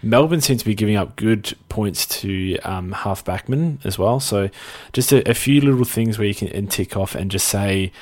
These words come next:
"You know what? With this run home, I'm actually gonna back Dawson to, to follow Sicily." Uh, and I, I think it's just entirely possible that that happens. Sicily, since C J, um, has come back in the team,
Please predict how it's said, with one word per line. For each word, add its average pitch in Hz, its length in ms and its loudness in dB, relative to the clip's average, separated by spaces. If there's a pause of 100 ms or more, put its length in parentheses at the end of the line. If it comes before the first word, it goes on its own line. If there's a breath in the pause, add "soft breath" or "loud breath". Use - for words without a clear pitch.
(220 loud breath)
"You 120 120 -2
know 113 100 2
what? 104 300 2 (200)
With 107 220 -2
this 120 260 2
run 110 220 4
home, 123 500 0 (120)
I'm 104 200 0
actually 117 380 0
gonna 104 200 2
back 92 340 -2
Dawson 90 380 -4
to, 87 180 -6
to - 240 -6
follow 92 320 -2
Sicily." 85 560 -4 (520 loud breath)
Uh, 87 340 0
and 98 160 -2
I, 104 300 4
I 110 40 6
think 113 220 0
it's 107 100 2
just - 200 0
entirely 107 340 2
possible 110 360 0
that 104 140 0
that 95 160 0
happens. 104 380 0
Sicily, 117 460 0
since 107 340 0
C 104 240 2
J, 98 560 0 (120)
um, 92 520 -4
has 101 280 -6
come 95 200 -6
back 98 240 -2
in 95 120 -6
the 90 80 -4
team, 143 420 -2